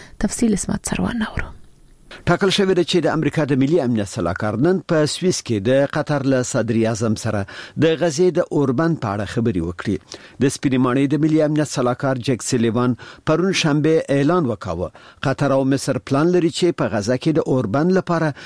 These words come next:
Speaker 2: د امریکا د ولسمشر جو بایدن له پلان سره سم ژر له حماس سره خبرې وکړي. جک سلیوان دا څرګندونې په سویس کې د اوکراین د سولې د کنفرانس په څنډه کې او د خبریالانو د پوښتنو په ځواب کې وکړي.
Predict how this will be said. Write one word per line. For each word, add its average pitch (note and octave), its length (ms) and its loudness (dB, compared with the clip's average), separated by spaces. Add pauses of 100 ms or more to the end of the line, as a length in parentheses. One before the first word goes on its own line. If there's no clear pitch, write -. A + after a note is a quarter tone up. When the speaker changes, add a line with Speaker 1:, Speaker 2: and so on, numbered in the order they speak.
(220)
Speaker 2:
د E3 100 2
امریکا G3+ 360 2
د F3+ 100 6
ولسمشر D#3 580 -2
جو B2+ 160 4
بایدن A2+ 400 0
له G#2 200 -4
پلان G#2 260 -2
سره G#2+ 260 0
سم F#3+ 240 2 (160)
ژر F3+ 200 2 (100)
له F2 80 -10
حماس G2 360 -4
سره F2+ 200 -4
خبرې F2 320 -2
وکړي. F#2+ 220 -6 (520)
جک - 160 -2
سلیوان B2+ 520 2
دا A#2 120 -2
څرګندونې A2+ 580 0 (120)
په E3+ 120 0
سویس - 300 0
کې F2+ 100 0 (380)
د F#3+ 220 0
اوکراین F#3+ 500 2
د E3+ 100 4 (120)
سولې D3+ 340 2
د C3+ 160 -4
کنفرانس G2+ 420 -2
په - 220 -4
څنډه F#3 400 0
کې E3+ 100 2 (460)
او G#3 260 2
د - 100 -8
خبریالانو B2 720 0
د - 140 -4
پوښتنو A#2+ 440 -2
په C3+ 120 -2
ځواب B2 300 -2
کې - 120 -8
وکړي. - 480 -8